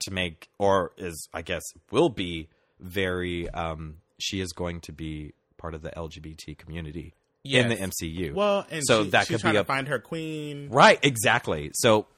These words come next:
Speaker 1: maybe another Valkyrie?
Speaker 2: Well, yeah, I mean, Valkyrie are, they're all women.
Speaker 1: Yeah.
Speaker 2: All powerful women.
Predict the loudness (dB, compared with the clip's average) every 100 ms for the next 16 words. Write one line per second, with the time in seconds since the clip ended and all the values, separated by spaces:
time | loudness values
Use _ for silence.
0 | _ -12 -10 -8 -6 -4 -4 -4 -6 -6
1 | -4 -4 -4 -8 -8 -10 -12 _ _ _
2 | _ _ -18 -16 -14 -14 -14 -16 -16 -18
3 | -16 -16 -14 -16 -18 -16 -14 -14 -14 -14
4 | -16 -18 -10 -8 -6 -10 -18 -18 -18 -18
5 | -18 -18 -18 -20